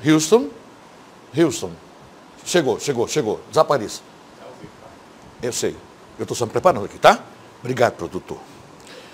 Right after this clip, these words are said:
E é isso. Procure saber com quem seu filho anda. Procure saber com quem sua filha anda. Pode dizer que é mico.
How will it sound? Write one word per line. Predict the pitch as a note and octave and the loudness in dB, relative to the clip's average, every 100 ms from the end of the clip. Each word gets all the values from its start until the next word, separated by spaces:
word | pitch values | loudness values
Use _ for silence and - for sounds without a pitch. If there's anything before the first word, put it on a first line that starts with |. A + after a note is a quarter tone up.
| - - - - D#4 | -20 -20 -20 -6 6
E | |
é | F4+ | 8
isso. | C4 - - - - - - - - - - - - - - - - - - - - - - - - | 8 6 2 0 -8 -18 -20 -18 -20 -20 -20 -20 -20 -20 -20 -20 -20 -20 -20 -20 -20 -20 -20 -20 -2
Procure | F#3 F3 - A3 | 2 2 4 2
saber | - D3 D3+ | 4 0 0
com | E3 | -4
quem | A#2+ C#3+ | -8 -4
seu | C#3 | -4
filho | - C#3 A#2+ | -4 -4 -4
anda. | G#2 F#2 - - - - - - - - | -6 -10 -14 -14 -14 -14 -16 -18 -18 -4
Procure | E3 E3+ - F3+ A#3 | 4 4 4 2 2
saber | - F#3+ E3 | 4 4 2
com | F3+ | -2
quem | D3+ E3 | -4 -6
sua | - F#3+ - | -2 0 0
filha | - F#3+ E3+ C#3 | 0 0 2 2
anda. | D3 C3+ F#2 - - - - - - - - - | 0 -2 -6 -10 -20 -20 -20 -20 -20 -20 -20 2
Pode | F#3+ A#3 C#4 | 10 10 10
dizer | A#3 F#3 A3+ | 6 6 6
que | A3 | 6
é | |
mico. | D3+ E3+ F3+ - | 0 -4 -4 -6